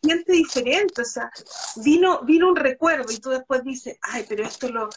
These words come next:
¿es un recuerdo o me lo imaginé?". No importa si te lo imaginaste o lo viviste de verdad, porque para el inconsciente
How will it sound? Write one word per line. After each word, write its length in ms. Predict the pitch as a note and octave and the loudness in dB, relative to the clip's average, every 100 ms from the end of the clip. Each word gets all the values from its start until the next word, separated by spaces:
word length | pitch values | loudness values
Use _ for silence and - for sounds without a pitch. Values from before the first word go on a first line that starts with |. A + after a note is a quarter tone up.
| - - - | -18 -20 -8
¿es 100 | G#3+ | -6
un 120 | A3 | -6
recuerdo 720 | A3 F#3 - B3+ F4+ G4 G#4+ B4+ C5+ - _ _ _ | -8 -14 -4 0 0 0 0 0 0 -8 _ _ _
o 80 | A#3 | -2
me 120 | A#3 A#3 | 0 0
lo 100 | A3 | 0
imaginé?". 480 | A3+ - A3+ G#3 G#3+ F3 - - - - - _ _ - | -2 -4 -6 -6 -8 -10 -12 -4 -4 -4 -10 _ _ -6
No 60 | D#4 | -4
importa 720 | D4+ - B4+ - - G3 F#3+ | -4 0 0 0 -4 -4 -4
si 200 | - B3 | -12 -10
te 120 | B3+ | -6
lo 80 | B3 | -4
imaginaste 840 | A#3+ A#3+ - A3 D#4+ E4 _ G4 - | -4 -6 -8 -4 -2 -4 _ -2 -2
o 40 | |
lo 140 | B3+ B3 | 0 0
viviste 440 | A#3 C#4 D4 D#4+ | 0 -4 -6 -4
de 120 | C4+ | -4
verdad, 480 | A#3 G#3 A3 C#4 C4 - _ _ _ - | -4 -4 -2 -2 -2 -10 _ _ _ -8
porque 280 | B3 - | -6 -4
para 200 | B3+ B3 | -2 0
el 80 | B3+ | 2
inconsciente 1000 | D4 C#4+ E4+ F4 - G4 E4 E4 F#4 G#4 | 0 0 -2 -2 2 2 2 -2 -6 -6